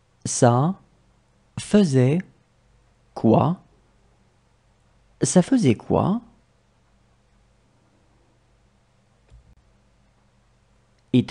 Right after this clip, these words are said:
hurts. Ça fait mal. Ça fait mal. Ça fait mal. It did hurt.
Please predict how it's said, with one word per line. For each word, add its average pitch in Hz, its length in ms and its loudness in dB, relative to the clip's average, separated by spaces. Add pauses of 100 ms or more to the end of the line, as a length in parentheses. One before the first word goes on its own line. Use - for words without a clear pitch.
hurts. 127 560 0 (960)
Ça 185 200 2
fait 170 200 2
mal. 104 480 -4 (1200)
Ça 147 500 0 (800)
fait 127 500 -2 (840)
mal. 117 600 0 (1300)
Ça - 240 0
fait 165 220 2
mal. - 480 -4 (3250)
It 143 220 2
did 185 240 4
hurt. - 560 -4